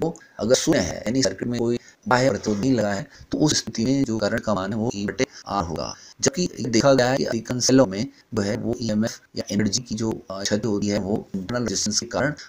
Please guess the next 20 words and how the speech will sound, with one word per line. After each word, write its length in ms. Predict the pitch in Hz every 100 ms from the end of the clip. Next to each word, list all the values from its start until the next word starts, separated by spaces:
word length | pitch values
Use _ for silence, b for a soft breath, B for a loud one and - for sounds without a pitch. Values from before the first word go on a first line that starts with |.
| 120
होती 220 | 117 92
है, 160 | 92 - B
लेकिन 220 | 110 147 -
इस 80 | -
क्षति 240 | - 127 127
को 80 |
हम, 240 | 123 117 160 - -
अ, 160 | 104 110 -
बहुत 200 | - 165 165
कम 140 | 139
मान 200 | 110 107
लेते 200 | 101 101
हैं। 120 | 123
तो 60 | 139
उसके 300 | - - 143
लिए 160 | 120
हम 160 | 120 151 B B
local 260 | 113 127 -
action 240 | - 110
को 220 | 120 127